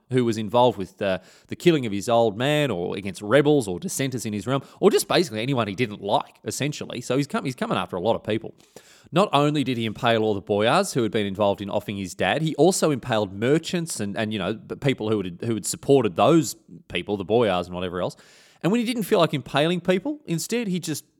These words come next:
burn 'em alive or chop 'em into bits or do any other, any number of other absolutely brutal things here. Now, the reason we have so much information about this, and, and we're gonna, we're gonna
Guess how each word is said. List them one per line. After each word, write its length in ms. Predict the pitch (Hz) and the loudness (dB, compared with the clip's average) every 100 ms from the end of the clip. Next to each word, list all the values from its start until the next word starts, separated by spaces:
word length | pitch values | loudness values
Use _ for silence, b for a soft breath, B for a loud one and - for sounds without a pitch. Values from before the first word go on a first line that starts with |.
| _ _ - | _ _ 0
burn 200 | 110 123 | 2 4
'em 60 | |
alive 440 | 147 180 196 90 - | 4 4 2 -2 -6
or 140 | - 123 | -2 0
chop 180 | 160 120 | 0 0
'em 60 | |
into 100 | 117 | -2
bits 380 | 110 214 214 - | -2 -4 -4 -4
or 180 | 139 131 | 0 0
do 320 | 139 147 139 | 2 2 2
any 240 | 170 175 156 | 2 2 2
other, 240 | 139 127 143 | 2 -2 -2
any 300 | 165 180 160 | 0 2 2
number 180 | 147 | 2
of 60 | 117 | 4
other 180 | 135 113 | 4 4
absolutely 520 | 139 - 110 110 101 | 2 0 -4 -4 -6
brutal 600 | 87 107 131 151 110 87 | -10 -2 2 2 0 -6
things 320 | - 95 95 | -8 -6 -6
here. 240 | - 87 - b b b b b b - | -8 -10 -12 b b b b b b -4
Now, 180 | 170 - | -4 -2
the 140 | 156 | 0
reason 420 | 160 208 269 247 | 2 2 0 -2
we 120 | 202 | -2
have 160 | 165 151 | -2 -2
so 80 | 147 | -4
much 160 | 135 | -4
information 440 | 123 104 101 98 107 | -4 -6 -4 -4 -4
about 200 | 95 - | -6 -6
this, 160 | 104 | -8
and, 100 | 104 95 | -8 -6
and 80 | |
we're 80 | 113 | -4
gonna, 200 | 143 208 | -2 -4
we're 100 | 127 | -2
gonna 200 | 165 202 | -2 -2